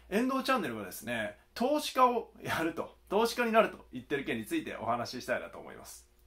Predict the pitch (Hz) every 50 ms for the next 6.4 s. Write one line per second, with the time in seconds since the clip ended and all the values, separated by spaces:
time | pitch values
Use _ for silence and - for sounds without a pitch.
0 | - - - - - - - - - 233 247 220 - - 233 302 311 - - 453
1 | 466 440 - - - - 117 - 240 226 - - - - - - 208 208 - -
2 | - 240 269 349 381 381 381 370 - - - - 120 127 - - 294 - - -
3 | - - - - - - - 240 247 233 202 202 226 214 214 214 196 156 147 131
4 | 139 131 - 135 127 127 127 131 131 120 107 - 113 135 151 180 196 196 196 196
5 | 196 175 - 190 165 123 107 104 113 123 120 - 131 127 110 104 101 95 92 98
6 | 98 95 78 - - - - -